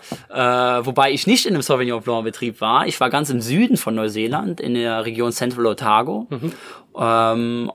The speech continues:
Speaker 2: und das ist so die Top Pinot Noir Region
Speaker 1: Mhm.
Speaker 2: für, äh, Neuseeland und hab dort bei Felton Road gearbeitet, auch ein biodynamischer Betrieb.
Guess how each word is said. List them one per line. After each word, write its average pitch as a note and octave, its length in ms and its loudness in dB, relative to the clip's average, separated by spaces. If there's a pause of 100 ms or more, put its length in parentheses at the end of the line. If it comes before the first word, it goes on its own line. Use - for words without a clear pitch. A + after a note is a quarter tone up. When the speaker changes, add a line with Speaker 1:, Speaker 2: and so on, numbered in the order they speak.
Speaker 2:
und A2+ 640 0
das A2+ 160 0
ist C#3 160 -2
so C3 500 2
die C3 240 -2
Top - 300 -2
Pinot B2+ 360 0
Noir A#2+ 400 4
Region A2+ 500 -6
Speaker 1:
Mhm. - 40 -10
Speaker 2:
für, - 640 -8
äh, A2+ 160 -8
Neuseeland A#2 600 -4
und A#2 160 -8
hab - 180 -4
dort A2 260 0
bei - 120 -4
Felton A2+ 360 -4
Road E3+ 200 0
gearbeitet, C#3+ 680 0
auch A#2+ 180 4
ein D#3 100 0
biodynamischer C3+ 640 0
Betrieb. C3 540 -4